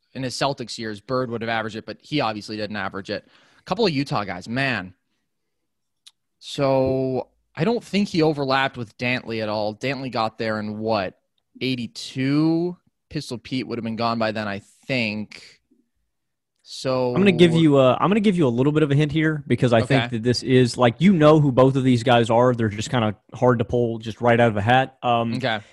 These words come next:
Speaker 2: this, one of these guys was an answer to a, uh, question on last trivia time.
Speaker 1: Interesting. I almost worry about using these hints 'cause sometimes they make me overthink things. But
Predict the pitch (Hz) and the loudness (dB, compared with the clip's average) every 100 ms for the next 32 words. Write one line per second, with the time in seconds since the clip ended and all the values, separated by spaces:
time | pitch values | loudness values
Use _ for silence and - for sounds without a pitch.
0 | _ - 160 180 - 123 147 214 208 196 | _ 2 2 2 -6 2 6 6 4 6
1 | 220 214 - 165 147 139 143 139 135 - | 6 6 4 2 0 2 0 0 -2 0
2 | 135 127 120 123 120 120 117 113 139 127 | 2 2 2 2 4 4 2 2 4 2
3 | - 120 117 120 117 - 117 107 101 107 | 2 -4 2 2 2 -2 -4 -4 -4 -8
4 | - 107 _ _ _ _ _ _ _ _ | -10 -18 _ _ _ _ _ _ _ _
5 | _ _ 120 147 143 107 104 107 92 95 | _ _ -4 -4 0 -2 -2 -8 -10 -12
6 | _ _ _ _ _ _ - 127 202 190 | _ _ _ _ _ _ -10 -4 -2 -4
7 | 123 131 180 170 135 117 110 113 123 123 | -2 2 4 4 2 2 0 -2 -4 -2
8 | 120 113 143 123 - 120 139 143 143 131 | -4 -4 -4 -6 -6 -8 -2 -2 -2 -2
9 | 123 120 120 117 123 110 - 101 - 87 | -6 -6 -6 -4 -6 -8 -10 -10 -10 -16
10 | 95 - - 120 110 - | -16 -18 -6 -4 -4 -6